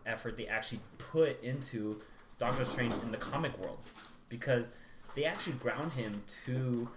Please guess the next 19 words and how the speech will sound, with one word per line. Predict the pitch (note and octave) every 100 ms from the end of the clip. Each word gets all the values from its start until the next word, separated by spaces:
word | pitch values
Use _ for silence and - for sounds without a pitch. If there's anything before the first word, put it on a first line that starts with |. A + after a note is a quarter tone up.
| - -
some | - - D3 D#3 C#3 - -
cosmic | - C#3+ D3 B2+ G#2+
beings | A2 B2 E3+ F#3+
that | - B2 - - - -
are | C#3+ D3
also | C#3 F3+ - C3 B2 -
personally | - E3+ - C3+ A#2
governed | B2 C#3+ D3+ B2
by | G#2+ G2+ G#2 B2 - - -
their | D3
own | C#3+ C#3+
rules | C#3 C3+ B2
as | A#2+
well. | D#3+ D#3+ G2 - - - -
Arguably | - F3+ F3 C#3
at | B2 -
a |
cosmic | - G#2+ G#2 B2
level, | G3+ A#2 A#2